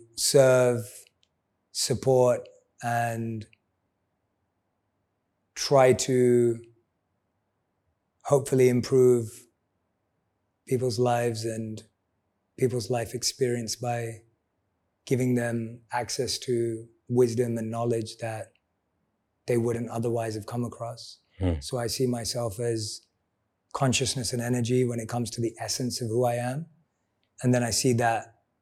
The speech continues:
Speaker 1: purpose of that consciousness and energy to simply want to serve, support, and improve the lives of others. And that, that's what I'm designed to do. That's what I'm built to do. That's what I was created for.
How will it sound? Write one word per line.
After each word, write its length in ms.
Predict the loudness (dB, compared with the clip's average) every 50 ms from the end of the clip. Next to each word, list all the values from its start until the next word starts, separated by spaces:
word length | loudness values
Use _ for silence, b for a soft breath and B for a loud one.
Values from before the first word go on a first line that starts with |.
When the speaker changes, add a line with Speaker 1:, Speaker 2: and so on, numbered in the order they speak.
| _ _ -2
Speaker 1:
purpose 440 | 2 4 4 4 4 0 -2 -2 -2
of 100 | -2 0
that 180 | 0 0 0 -2
consciousness 560 | -4 -4 -4 -4 -4 -4 -4 -4 -4 -4 -4
and 100 | -4 -2
energy 640 | -2 -2 -2 0 0 2 4 4 2 2 -2 -6 _ _ _ _ _ _ _ _ _ _ _ _
to 100 | 0 0
simply 400 | 0 2 0 -2 -2 0 0 0
want 360 | 0 0 -2 -4 -6 -6 -6 -2
to 420 | 0 2 4 4 2 0 -2 -4 -10 -18 _ _ _ _ _ _ _ _ _ _ _ _ _ _ _ _ _ _ _ _ _
serve, 520 | -4 -2 2 4 4 4 4 2 0 0 -2
support, 420 | -2 -2 -2 -2 -2 -2 -2 0 -2
and 60 | -2
improve 360 | -4 -2 -2 -2 -2 -2 -4 -6
the 80 | -6
lives 240 | -6 -6 -6 -6 -8
of 100 | -6 -4
others. 520 | -4 -4 -4 -6 -6 -8 -10 -12 -14 -16 -18 _ _ _ _ _ _ _ _ _ -6
And 140 | -4 -4 -2
that, 180 | -2 -4 -2
that's 240 | -2 -2 -2 -2 -4
what 80 | -6 -4
I'm 120 | -4 -2 -2
designed 400 | -2 -4 -4 -6 -8 -8 -8 -8
to 100 | -6 -6
do. 200 | -4 -4 -4 -6
That's 220 | -8 -10 -8 -10
what 80 | -8 -6
I'm 100 | -6 -4
built 280 | -4 -6 -6 -8 -10 -10
to 80 | -8
do. 200 | -6 -6 -6 -6
That's 220 | -8 -8 -10 -10 -10
what 100 | -10 -8
I 40 |
was 120 | -8 -10 -10
created 480 | -4 -2 -2 -2 -2 -2 -6 -8 -8 -8
for. 300 | -8 -8 -8 -8 -10